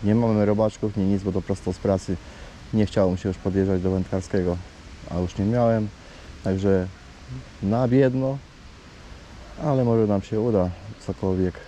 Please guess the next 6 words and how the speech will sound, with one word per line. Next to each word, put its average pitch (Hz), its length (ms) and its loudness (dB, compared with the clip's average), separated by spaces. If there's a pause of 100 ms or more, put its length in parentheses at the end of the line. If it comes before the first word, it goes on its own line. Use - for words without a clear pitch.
(440)
połapać. 95 520 0 (1400)
Jest 98 680 -4
woda 98 240 4
no 101 160 4
kill, 107 280 0
także 98 380 0